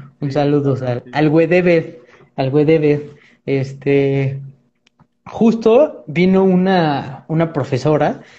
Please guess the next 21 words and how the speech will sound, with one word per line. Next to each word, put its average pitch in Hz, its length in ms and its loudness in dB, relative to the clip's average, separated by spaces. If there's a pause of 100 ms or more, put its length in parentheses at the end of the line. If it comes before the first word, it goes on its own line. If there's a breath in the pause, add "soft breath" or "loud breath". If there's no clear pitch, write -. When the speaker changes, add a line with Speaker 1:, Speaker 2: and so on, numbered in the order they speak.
(160 loud breath)
Speaker 1:
que 135 140 -4
se 139 120 0
llama 143 360 0
Concha 160 400 -2
Pinos 151 340 0
Rey, 147 460 -2 (340)
es 127 100 -8
una 147 140 -2
española, 135 720 -4 (1000 soft breath)
y 151 800 2 (840 loud breath)
nos 180 220 2
hizo 202 200 4
un 226 100 4
ejercicio 175 840 0
que 143 100 -6
se 135 200 0
llama 160 580 0
Liberando 151 600 2
a 170 100 -2
tus 139 180 -2
demonios. 135 720 -2